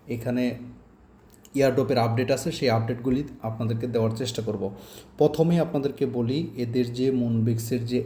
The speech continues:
অ্যানাউন্সমেন্টটা সেটা কি আসছে সেটা আপনাদেরকে বলি।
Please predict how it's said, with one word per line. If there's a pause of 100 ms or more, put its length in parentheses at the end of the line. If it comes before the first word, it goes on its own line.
অ্যানাউন্সমেন্টটা
সেটা
কি
আসছে
সেটা
আপনাদেরকে
বলি।